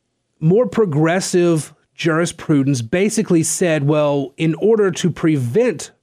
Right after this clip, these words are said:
us from violating the Establishment Clause, we need to establish that the absence of religion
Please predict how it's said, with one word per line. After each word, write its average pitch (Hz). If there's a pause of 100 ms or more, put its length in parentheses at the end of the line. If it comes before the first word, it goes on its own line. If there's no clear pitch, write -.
(260)
us 123
from 131
violating 127 (460)
the 147
Establishment 147
Clause, 139
we 165
need 156
to 143
establish 156
that 135
the 127
absence 180
of 131
religion 120